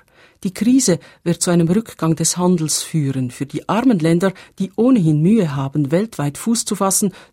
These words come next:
dürfte es noch schwieriger werden, zu exportieren. Auch die Investitionen dürften zurückgehen und die Kredite teurer werden.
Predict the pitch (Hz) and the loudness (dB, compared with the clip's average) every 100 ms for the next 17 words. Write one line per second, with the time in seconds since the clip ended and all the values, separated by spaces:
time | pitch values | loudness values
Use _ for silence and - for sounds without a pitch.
0 | - 185 - 185 185 220 254 - 165 156 | -2 0 0 -4 0 0 0 -2 -2 -2
1 | 147 160 160 170 196 185 202 - - 226 | 0 0 0 0 -2 -4 -4 -4 -6 -6
2 | - 156 143 127 110 _ _ _ - 139 | 0 0 2 -2 -4 _ _ _ -8 -8
3 | - 165 180 175 180 202 185 220 233 196 | -6 -2 2 2 0 -4 0 2 4 2
4 | 175 165 - 180 - 196 - - 196 185 | 2 -2 -2 -2 0 -2 -4 0 2 2
5 | - - - 202 226 - 240 165 135 190 | -2 -10 -6 -4 -6 -4 -4 -4 -6 -6
6 | 208 - 156 135 135 143 127 - 123 | -6 -2 -2 -2 -2 -2 -4 -4 -6